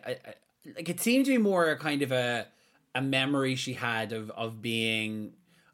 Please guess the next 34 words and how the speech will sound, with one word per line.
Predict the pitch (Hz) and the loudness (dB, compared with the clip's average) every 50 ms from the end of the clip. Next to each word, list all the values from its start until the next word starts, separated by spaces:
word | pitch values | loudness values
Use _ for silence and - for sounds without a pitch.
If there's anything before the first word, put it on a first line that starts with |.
| _ - | _ -8
of | - 123 120 | -8 -6 -6
the | 127 | -6
hardship | 120 - - 127 120 120 123 120 - 131 120 113 - | -6 -2 -2 0 0 0 0 -2 -2 -4 -4 -2 -2
of | 127 117 104 | -6 -6 -6
being | - 127 117 113 113 110 110 110 | -4 -4 -2 0 0 0 -2 -2
the | 104 110 107 | -4 -6 -6
only | 101 107 110 110 110 | -4 -4 -6 -6 -8
trans | 110 - - 117 110 110 107 107 107 - | -8 -8 -8 -6 -6 -6 -6 -8 -10 -12
person | - - 117 107 107 101 - - 110 104 104 104 101 - | -12 -10 -10 -8 -8 -10 -10 -10 -10 -8 -10 -10 -12 -10
in | - 113 110 107 104 104 104 | -8 -6 -6 -6 -6 -6 -8
an | 107 104 104 - | -10 -10 -10 -10
all, | - 101 104 104 104 - | -8 -6 -4 -4 -6 -6
like, | - 123 117 101 - _ - - - - - - | -4 -4 -4 -4 -6 _ -20 -20 -20 -20 -12 -8
of | - 131 | -6 -2
being | 127 143 131 | 0 0 0
the | 123 123 | 2 2
only | 123 120 117 | 0 0 0
trans | 113 - 120 113 110 107 - | -4 -2 -2 -2 -2 -4 -4
female | - 117 110 107 107 | -6 -6 -6 -6 -6
person | 104 107 107 101 - 117 113 | -6 -8 -8 -8 -8 -8 -8
in | 104 | -8
an | 104 101 | -8 -8
all-female | 80 92 98 98 - 110 107 101 98 98 98 | -8 -10 -10 -10 -10 -10 -10 -10 -8 -8 -10
space | - - - 101 95 95 95 - | -10 -10 -8 -8 -8 -8 -10 -10
and | - 98 95 | -12 -12 -14
kind | - 101 95 | -14 -14 -16
of | 95 - | -14 -14
how | 104 | -14
difficult | 101 92 95 92 - - - 110 95 - | -12 -12 -12 -14 -14 -14 -14 -14 -14 -14
that | - 123 - | -14 -14 -14
she | - 104 | -12 -12
had | 92 90 | -12 -12
found | - - 104 104 101 98 101 104 104 - _ - - - _ _ _ _ | -14 -12 -12 -12 -10 -10 -10 -12 -12 -14 _ -20 -20 -20 _ _ _ _
that. | - - 285 254 269 262 262 - - - - | -4 -2 -2 -2 -2 -4 -4 -6 -8 -8 -12